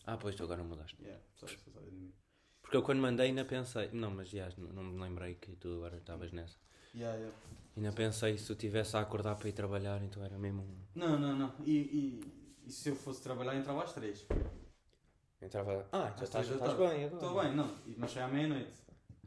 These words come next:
Speaker 1: Sim, mas
Speaker 2: Pá,
Speaker 1: pronto,
Speaker 2: tá
Speaker 1: é
Speaker 2: aquele
Speaker 1: melhor.
Speaker 2: horário um bocado fodido. Opa, já tá fixe. Pá, o pessoal também é mais bacana da noite, dá para rir um bocado.
Speaker 1: Hum.
Speaker 2: E o trabalho fica fixe. E tenho tempo para estar de manhã, porque isto agora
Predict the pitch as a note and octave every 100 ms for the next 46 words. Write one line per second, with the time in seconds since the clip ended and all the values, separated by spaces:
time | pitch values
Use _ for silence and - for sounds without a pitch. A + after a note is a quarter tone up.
0 | - - B2 E2 E2 - - A2 A#2 F#3
1 | D3+ B2 A#2+ A#2+ A#2 A#2 - - A#2+ G#2
2 | - - _ - - - - F3+ C#3+ D3+
3 | D3 A#2+ - D3+ - - - - C3+ -
4 | C#3+ B2+ C3 B2+ B2+ A#2+ A#2 C3 B2 A2+
5 | A2 B2+ A#2 - A#2 A2+ G#2+ G#2 A2+ A#2+
6 | - - - - _ _ _ - G2+ G2+
7 | - - A#2 G#2 A2+ A2 - - A2 G#2
8 | F#2+ F#2 A#2 A#2 A#2 G#2 A#2 - A2+ A#2
9 | A#2 A2 F#2+ - - - F#2+ G2 G2